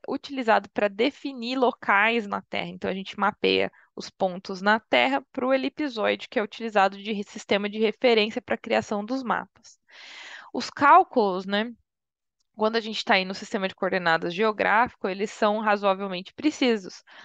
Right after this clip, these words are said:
mas são muito complexos, porque a gente tá em três dimensões e porque, principalmente, tá tudo em graus, é tudo medido em ângulos, então complica bastante. E além disso, como eu disse, o que que significa uma área de vinte e cinco graus quadrados? Você sabe imediatamente que se, se isso é uma área pequena, se é uma área grande? Não sabe.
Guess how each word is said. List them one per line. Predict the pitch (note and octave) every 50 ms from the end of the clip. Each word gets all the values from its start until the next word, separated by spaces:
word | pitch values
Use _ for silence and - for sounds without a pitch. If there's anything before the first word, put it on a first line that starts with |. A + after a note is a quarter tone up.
| - - _
mas | - G#3+ A3
são | - C#4 C4
muito | B3+ C4 C4 -
complexos, | - D#4+ D#4+ D#4+ - B3+ G#3 F#3 F#3 - - - -
porque | - - G3+ - - -
a | F#3+
gente | G3+ G3+ G3+ - -
tá | - G3 F3
em | F3
três | G3+ - A#3 G#3+ G#3+
dimensões | G#3 A#3+ B3 C#4+ E4+ D#4+ - D#4+ D4+ D#4 F4+ E4+ E4
e | E4
porque, | - - D#4+ C#4 C4+ - _ - - B3+ B3 B3+ - - _ _ _ _ _ _
principalmente, | - C#4+ D#4+ E4+ - - D#4 B3+ A#3 A3+ A#3 C4+ D4 - -
tá | - B3
tudo | - - - B3+ A3+ C4+
em | D#4 F4 F4 C#4+
graus, | A3 A3 G3+ F#3 G#3 B3 B3 A#3+
é | A#3 A3
tudo | - - G#3 A#3
medido | A#3+ B3+ A3+ A#3+ A3 A3+
em | B3+ C4+ B3+ A3+
ângulos, | G#3+ G#3+ A3+ B3 B3+ B3+ B3 A#3 A3+ G#3+
então | G#3+ G#3 - A#3+ A3
complica | - - A#3+ A3 - A#3+ B3+ - C#4
bastante. | A3+ A#3+ D4 - - - - - - - - - - _ _ _ - - - - - - - - - -
E | - C4
além | C4 C#4 D#4 E4+
disso, | D4 C4+ C#4 - - C#4+ - _ -
como | - D4 C#4 D#4+
eu | E4+
disse, | C4 G#3 G3 - - C#4+
o | -
que | - - D#4+
que | - - - -
significa | - - F4 F4 F4 F4+ E4+ - - C4 C4 B3+ - -
uma | C4 C4
área | B3 G#3+ G3+ G#3 A#3+ G#3+
de | G#3+ G#3+
vinte | G#3 A3+ A#3+ -
e | -
cinco | - C4 - - -
graus | G#3+ A3 G#3 G#3 G#3+ G#3+ -
quadrados? | - A#3 G#3 G3+ F3+ - F3 E3 E3+ - - -
Você | F#3+ F#3 - - C4
sabe | G#3 - - - A3 A3 G#3+ G3 G3+
imediatamente | G3 G3+ A3 A3 G#3 G#3 - - G3+ F#3 F3+ F3+ F#3 - - -
que | - - - -
se, | - G#3+ F3+ - -
se | - - G3
isso | - G#3
é | F#3
uma | F#3 F3+
área | F3 - E3
pequena, | - - - - - A3+ G#3 G3+ G3 F#3 E3+ F3+
se | - -
é | F#3+
uma | F3 F3
área | E3+ - - -
grande? | - - A#3 A3 A3 A3+ B3+
Não | D4 F4 F#4+
sabe. | - - C#4 A3 G3 G3 F#3+ F#3+